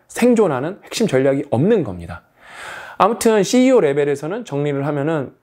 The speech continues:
이거는, 이거가 어느 정도 상단이 열려 있는지 그걸 계산해 보는 게 되게 중요해요. 캐파를.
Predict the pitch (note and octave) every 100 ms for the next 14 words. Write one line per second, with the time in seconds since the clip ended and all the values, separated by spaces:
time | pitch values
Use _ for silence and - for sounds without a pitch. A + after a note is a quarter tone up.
0 | _ D#3 E3 A3 A3 A#3 F3 - E3+ F3
1 | G#3 G#3 A3 - D#3 A3 A#3+ A3+ G#3 A3+
2 | B3 A#3+ G3+ C3+ D3+ D3 C#3+ C3+ - D3+
3 | C#3 B2 D#3+ F3 D#3 D3+ D3 B2+ G#3 E4
4 | - G#2+ F#2 F#2+ - G3+ D3+ A2 F#2+